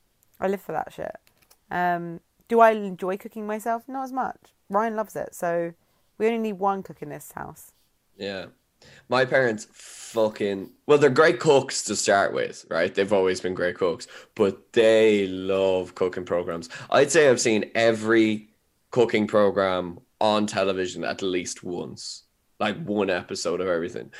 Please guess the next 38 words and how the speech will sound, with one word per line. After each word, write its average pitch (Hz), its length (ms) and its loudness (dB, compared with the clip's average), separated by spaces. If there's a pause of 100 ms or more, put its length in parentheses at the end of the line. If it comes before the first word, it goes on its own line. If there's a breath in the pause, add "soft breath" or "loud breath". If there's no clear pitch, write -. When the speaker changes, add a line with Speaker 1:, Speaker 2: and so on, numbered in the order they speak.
(140 loud breath)
Speaker 2:
And 107 80 -8
do 123 60 2
you 156 40 4
know 202 160 6
which 180 140 4
one 165 160 4
I 147 60 6
really 135 300 6
fucking 131 340 0
like? 113 380 2 (300)
The 107 100 2
Hairy 135 380 2
Bikers. 80 640 -2 (380 soft breath)
They're 202 200 6
fucking 135 680 0
good 120 440 6
crack. 143 420 2
Speaker 1:
Ooh, 175 260 -8 (380)
yeah. 196 420 -4 (400)
Speaker 2:
They're 202 200 6
just 165 220 2 (140)
Speaker 1:
And 135 200 4
good - 80 2
Speaker 2:
having 101 140 2
fun. - 320 4
Speaker 1:
cooks. - 300 -14 (280)
Speaker 2:
Yeah. 110 260 2 (1200)
Speaker 1:
Yeah. 214 480 -4 (320)
Speaker 2:
There 147 160 6
was 156 320 6
an 170 80 4
Australian 131 800 2
cooking 120 340 -4
program 107 460 0
once 95 300 -4
that 98 140 0
I 95 100 0
saw. 85 480 -2